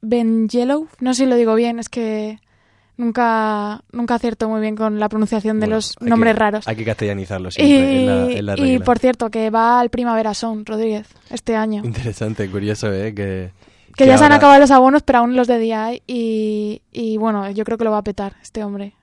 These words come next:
Speaker 1: Porque con todo lo, se ha hecho ahora muy famoso
Speaker 2: Sí.
Speaker 1: por, a raíz del documental y aparte, mm,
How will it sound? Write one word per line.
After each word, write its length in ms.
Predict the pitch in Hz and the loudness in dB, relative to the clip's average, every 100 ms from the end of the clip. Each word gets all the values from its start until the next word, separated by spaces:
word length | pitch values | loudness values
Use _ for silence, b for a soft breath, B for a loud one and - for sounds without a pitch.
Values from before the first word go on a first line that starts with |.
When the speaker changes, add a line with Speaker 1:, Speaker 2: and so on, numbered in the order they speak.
| _ | _
Speaker 1:
Porque 280 | 220 214 208 | -8 -4 -4
con 180 | 226 220 | -4 -2
todo 200 | 220 220 | 0 0
lo, 100 | 233 | -2
se 120 | 226 | -8
ha 20 | |
hecho 200 | 220 226 | -6 -4
ahora 180 | 220 220 | -2 -4
muy 120 | 226 | -4
famoso 300 | 226 226 226 | -4 -2 0
Speaker 2:
Sí. 40 | 233 | 2
Speaker 1:
por, 100 | 233 | 2
a 120 | 226 | 0
raíz 180 | 226 226 | 0 -2
del 140 | 233 | -2
documental 600 | 233 233 233 226 240 240 | -2 -2 -6 -4 -4 -4
y 40 | 226 | -6
aparte, 440 | 220 220 226 240 b b b b b b b - | -8 -8 -10 -10 b b b b b b b -4
mm, 960 | 247 247 240 240 240 240 240 240 240 | 2 4 4 2 2 0 -2 -2 -4